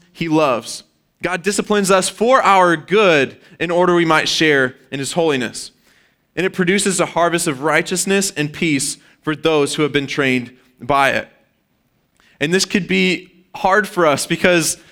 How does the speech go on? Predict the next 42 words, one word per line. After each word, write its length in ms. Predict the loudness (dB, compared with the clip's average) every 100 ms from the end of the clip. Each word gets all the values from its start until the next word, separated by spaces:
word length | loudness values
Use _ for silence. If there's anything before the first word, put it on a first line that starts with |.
| _ -6
when 140 | -2
we 140 | 0
come 320 | 0 0 0 -2
to 100 | -2
the 100 | 0
Lord, 300 | 2 2 2
when 60 |
we 100 | 0
come 280 | 0 -2 0
to 60 | 2
God, 260 | 4 4
we 100 | 2
wanna, 420 | 2 2 2 -2 -4
we 100 | -2
wanna 240 | 2 2
be 100 | 0
perfect. 520 | -2 0 0 0 -4
We 80 | 0
wanna 180 | 2 4
have 140 | 4
everything 340 | 2 2 0 0
together. 500 | -2 2 4 4 2
And 320 | -2 -12 -2
we 100 | 2
want 200 | 2 2
him 60 | 0
to 40 |
be 120 | -2
proud 360 | 0 2 4 4
of 80 | 2
us 160 | 2
'cause 160 | -2 0
we 100 | -2
figured 460 | -2 -4 0 2 4
it 120 | 6
out, 400 | 6 6 2 -6 -20 -20 _ _ -4
that 100 | 0
we've 160 | 2
just 260 | 2 0 2
done 200 | 2 6
everything 480 | 4 4 0 0 4
right. 380 | 6 6 4